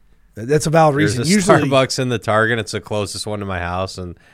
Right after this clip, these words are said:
Speaker 2: that's what I go there for.
Speaker 1: Usually there's not much of a line there either, though. The Targets
Speaker 2: That's
Speaker 1: seem to
Speaker 2: it.
Speaker 1: have less of a line at Starbucks
Speaker 2: Yep.
Speaker 1: than the other ones.
Speaker 2: Typically.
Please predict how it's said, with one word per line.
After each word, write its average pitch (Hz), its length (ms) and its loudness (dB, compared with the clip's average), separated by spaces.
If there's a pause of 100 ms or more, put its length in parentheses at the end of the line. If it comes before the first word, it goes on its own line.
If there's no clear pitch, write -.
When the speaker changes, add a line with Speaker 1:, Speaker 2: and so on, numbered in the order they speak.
(200)
Speaker 2:
that's 92 400 -6
what 90 100 -6
I 87 100 -4
go 82 220 -10
there 85 160 -12
for. - 180 -14
Speaker 1:
Usually 175 340 2
there's 139 240 0
not 135 200 -6
much 131 200 -8
of 104 80 -10
a 101 60 -8
line 110 280 -10
there 90 160 -12
either, 95 240 -14
though. 104 320 -18 (300)
The 131 80 -10
Targets 170 320 2
Speaker 2:
That's 110 140 2
Speaker 1:
seem - 120 0
to - 60 2
Speaker 2:
it. 139 40 2
Speaker 1:
have 135 180 2
less 131 280 -4
of 123 60 -4
a 107 60 -8
line 107 420 -8
at 92 60 -16
Starbucks 90 880 -12
Speaker 2:
Yep. 117 220 -8 (280)
Speaker 1:
than 104 140 -10
the 101 100 -8
other 101 160 -8
ones. 85 300 -14 (260)
Speaker 2:
Typically. 98 540 -12